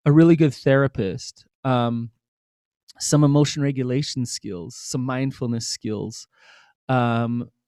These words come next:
some kind of relationship with a higher power. Like, these type of things are really essential to help somebody work through this process that we're talking about.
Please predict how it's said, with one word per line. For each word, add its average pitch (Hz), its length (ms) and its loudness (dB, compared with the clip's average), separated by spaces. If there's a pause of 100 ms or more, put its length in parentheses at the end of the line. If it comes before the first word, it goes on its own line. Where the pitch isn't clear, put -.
some 156 260 0
kind 160 220 -2
of 147 40 2
relationship 123 640 -2
with 127 140 -8
a 120 60 -6
higher 117 240 -4
power. 135 480 0 (260)
Like, 147 180 2
these 170 240 0
type 185 280 2
of 139 120 2
things 143 600 2 (100)
are 127 180 6
really 139 680 2
essential 120 880 0 (400)
to 143 120 -4
help 143 360 0
somebody 131 500 -2
work 123 340 -6
through 131 800 -2 (380)
this 123 180 -8
process 123 540 -2
that - 120 -10
we're 113 120 -10
talking 117 440 -8
about. 101 380 -12